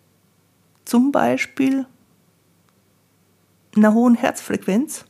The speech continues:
Das ist nur ein Symptom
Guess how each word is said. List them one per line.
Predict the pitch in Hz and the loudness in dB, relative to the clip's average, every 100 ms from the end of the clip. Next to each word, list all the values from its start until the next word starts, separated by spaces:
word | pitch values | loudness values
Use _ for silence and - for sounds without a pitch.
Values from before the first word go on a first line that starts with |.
| _ _ _ _ _ _ _ | _ _ _ _ _ _ _
Das | - 208 | -8 -6
ist | - 294 - - | 0 -2 -2 -2
nur | 294 294 - - _ | 2 2 0 -8 _
ein | 202 214 277 330 - - | -2 0 0 -2 -4 -8
Symptom | - 294 - 285 180 | -6 -4 0 2 0